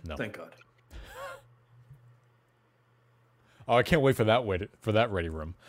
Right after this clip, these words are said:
Speaker 1: Um,
Speaker 2: <laughs> It won't be very somber 'cause he
Speaker 1: I
Speaker 2: realized
Speaker 1: know.
Speaker 2: he didn't get the invite. <laughs>
Speaker 1: Right, right, exactly.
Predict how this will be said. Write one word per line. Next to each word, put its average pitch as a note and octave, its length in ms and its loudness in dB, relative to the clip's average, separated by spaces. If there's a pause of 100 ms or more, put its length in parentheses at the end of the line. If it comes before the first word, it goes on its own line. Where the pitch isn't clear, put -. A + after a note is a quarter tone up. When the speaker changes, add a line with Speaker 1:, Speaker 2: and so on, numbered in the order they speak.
(340)
Speaker 1:
Um, A2 460 2 (420)
Speaker 2:
<laughs> C3 360 -4
It A3 120 4
won't G#3 180 6
be A3 100 2
very G3+ 180 8
somber G3 400 4
'cause - 160 -8
he D#3+ 60 0
Speaker 1:
I - 20 0
Speaker 2:
realized D#3+ 320 4
Speaker 1:
know. D#3+ 60 4
Speaker 2:
he D#3 40 0
didn't D#3+ 140 0
get D#3 100 0
the D#3 140 0
invite. C#3 460 0
<laughs> - 60 -12
Speaker 1:
Right, F2 320 0
right, E2+ 200 0
exactly. E2+ 560 -6